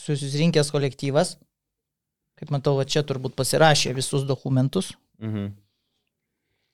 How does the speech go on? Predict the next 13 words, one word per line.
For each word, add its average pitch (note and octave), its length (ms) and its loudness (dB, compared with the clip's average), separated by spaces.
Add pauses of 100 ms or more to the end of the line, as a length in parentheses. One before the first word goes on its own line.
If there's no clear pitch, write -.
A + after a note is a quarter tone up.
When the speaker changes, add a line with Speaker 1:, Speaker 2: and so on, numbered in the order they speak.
(100)
Speaker 1:
Susirinko D3+ 480 0
aštuonios D3+ 340 2
komandos. C3+ 540 2 (2000)
Į C3+ 460 -4
Atletas, E3+ 580 4
Os-, - 1160 -12
Olimpas, F#3 560 4
Neptūnas, F#3+ 640 4
Statyba, E3+ 680 4 (280)
Lietkabelis, D#3+ 720 4
Žalgiris, D#3+ 460 4
Šilutė, D#3 540 2 (760)
Drobė. D#3+ 480 6